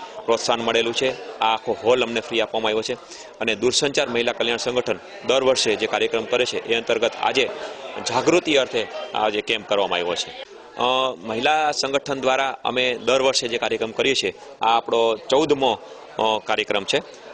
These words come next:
અને એના સિવાયના ખાસ કરીને અહીં જે અમારી બહેનોની ટીમ છે, એ ખૂબ એક્ટિવ છે, જેમાં હર્ષિતાબેન, નીરુબેન, હિતેશાબેન, બીનાબેન અને કલોલાબેન,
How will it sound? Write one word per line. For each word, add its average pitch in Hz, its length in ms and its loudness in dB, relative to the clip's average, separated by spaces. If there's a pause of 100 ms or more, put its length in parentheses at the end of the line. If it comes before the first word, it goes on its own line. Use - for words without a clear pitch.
(140)
અને 117 160 0
એના 123 320 0
સિવાયના 135 500 4
ખાસ 127 320 -2
કરીને 127 560 0
અહીં 120 180 0
જે 120 140 2
અમારી 117 340 0
બહેનોની 110 400 -2
ટીમ 110 220 -2
છે, 110 240 0 (220)
એ 113 60 4
ખૂબ 107 240 -2
એક્ટિવ 110 260 -2
છે, 131 160 0 (400)
જેમાં 110 380 -2
હર્ષિતાબેન, 107 600 0
નીરુબેન, 104 640 0
હિતેશાબેન, 104 520 0
બીનાબેન 104 380 0 (480)
અને 107 280 0
કલોલાબેન, 104 520 0